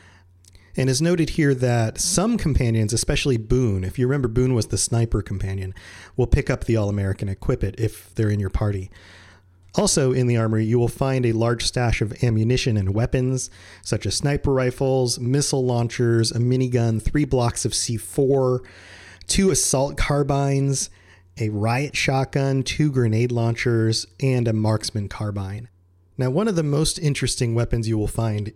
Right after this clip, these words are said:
in the vault is the pulse gun. And the pulse gun looks kind of like a nineteen fifties alien blaster.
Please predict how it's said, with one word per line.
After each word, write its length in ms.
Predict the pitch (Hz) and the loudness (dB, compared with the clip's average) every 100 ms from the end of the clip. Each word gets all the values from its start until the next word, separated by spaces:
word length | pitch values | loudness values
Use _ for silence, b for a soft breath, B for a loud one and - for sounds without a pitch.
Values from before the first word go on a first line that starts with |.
| - | -4
in 440 | 143 131 113 107 - | 0 0 -2 -6 -6
the 60 | 113 | -6
vault 480 | 107 110 98 90 - - | -2 -2 -2 -8 -14 -4
is 220 | 131 113 | -4 -2
the 100 | 113 | -6
pulse 420 | - - 123 - | -4 -4 -2 -4
gun. 300 | - 92 85 - - b b b b b b b b | -8 -10 -14 -20 -20 b b b b b b b b
And 160 | 131 127 | -6 -4
the 60 | 127 | -2
pulse 380 | - 277 285 | -2 0 -2
gun 380 | - 151 135 127 | 0 0 2 -2
looks 460 | - 139 262 - - | -4 -2 -2 -2 -6
kind 500 | - - 269 302 285 | -4 -4 -2 0 2
of 160 | 269 202 | 0 0
like 640 | 185 180 175 - - - - | 0 2 -2 -8 -20 -20 -4
a 560 | 156 143 139 135 131 135 _ _ _ _ - | 0 0 0 -2 -4 -6 _ _ _ _ -6
nineteen 440 | 208 190 - 165 | -2 -2 0 -2
fifties 760 | - - 156 - 131 131 117 - | 0 -2 -2 -2 -2 0 -2 -2
alien 400 | 135 143 131 117 | 0 2 0 0
blaster. 680 | 110 110 110 - - 98 92 | -2 -2 -2 -4 -4 -6 -6